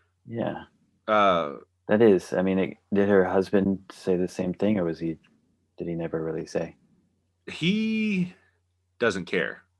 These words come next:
Speaker 2: <laughs> From everything that I've read, especially when they got older, they'd be talking to her and she's into talking about it. And he's like, "What are you talking about?" And she's like, "We're talking about that U F O." He's like,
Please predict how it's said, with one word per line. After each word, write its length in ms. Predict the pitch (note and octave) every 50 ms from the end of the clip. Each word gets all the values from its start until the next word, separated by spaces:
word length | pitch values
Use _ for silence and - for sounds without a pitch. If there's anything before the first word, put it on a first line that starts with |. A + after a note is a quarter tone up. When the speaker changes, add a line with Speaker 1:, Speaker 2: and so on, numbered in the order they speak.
| _ _ _ _
Speaker 2:
<laughs> 1200 | - - - - - - - - - _ - A2+ - - _ - A3 - - _ _ - - - -
From 180 | - D3+ C#3+ D#3
everything 340 | D#3+ E3+ F#3+ F3+ A#3 F#3+ G3+
that 80 | F3+
I've 180 | F#3 E3+ B2+ G#2+
read, 200 | A#2+ C3 C#3+ C#3
especially 300 | C#3+ - - D#3 - E3+
when 60 | D3+ C#3+
they 80 | D3+
got 180 | C3 C3+ B2+ -
older, 440 | G#2 A2 A#2 B2+ C#3+ D3 D3+ D3 - - - - - - _ _ _ _ _ _ _ _ _ _ _ _
they'd 100 | - C3+
be 120 | C3 C3+ B2+
talking 380 | - - C3 C3 B2+ - C3+
to 160 | - - C#3
her 180 | C3+ C3+ C3 C3+
and 100 | B2+ G#2+
she's 240 | - - C3 A#2 G#2
into 220 | A#2+ A#2+ A#2 G#2 G2+
talking 380 | - B2 A#2 A#2 A#2 - A#2
about 240 | A2 A#2 A2+ A#2 A#2+
it. 120 | A#2+ A2+
And 160 | G#2 G#2 F#2+ F2 - - - - - - - -
he's 140 | C3 A2
like, 160 | A#2 A#2+ F#2+ F2
"What 160 | F#2+ A#2 C#3
are 40 | D#3+
you 80 | E3+
talking 300 | - F3+ F3 F3 F3 E3+
about?" 200 | F3 F#3 F3+ F3+
And 80 | F#3 -
she's 80 | C#3
like, 100 | C3 B2 -
"We're 60 | -
talking 260 | - D3 D3+ C#3+ E3+
about 120 | D#3+ D#3 -
that 120 | D#3 C3 B2+
U 200 | C3 C3+ C3+ C3
F 140 | B2+ B2 B2
O." 200 | C3+ C#3+ C#3 B2+
He's 120 | A2+ G#2 F2+
like, 160 | A2 G#2 -